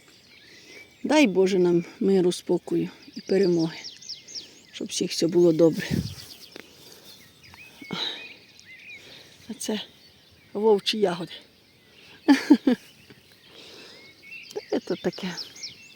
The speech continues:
Дивіться, який яросний глід. А я ж, ну,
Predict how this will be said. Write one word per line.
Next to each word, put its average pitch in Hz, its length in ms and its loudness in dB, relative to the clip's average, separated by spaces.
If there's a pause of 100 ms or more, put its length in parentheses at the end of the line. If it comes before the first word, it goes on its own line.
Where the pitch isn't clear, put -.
(280)
Дивіться, - 300 0
який 175 140 6
яросний 170 400 6
глід. 170 500 -4 (2500)
А 190 80 4
я 208 80 10
ж, 233 160 10
ну, 214 180 10